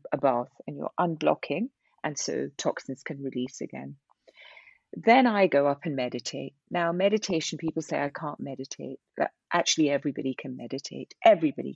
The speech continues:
can. It's just being present. And you're not, um, you're not trying to kind of stop your thoughts. You're just becoming aware of them. So for some people,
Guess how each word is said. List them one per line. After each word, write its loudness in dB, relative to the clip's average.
can. -10
It's -16
just 0
being -4
present. 0
And -2
you're -2
not, 0
um, -2
you're 6
not 0
trying -6
to -4
kind -6
of -8
stop 0
your -2
thoughts. -4
You're 2
just -6
becoming -6
aware -2
of -6
them. -12
So 4
for -2
some 4
people, 0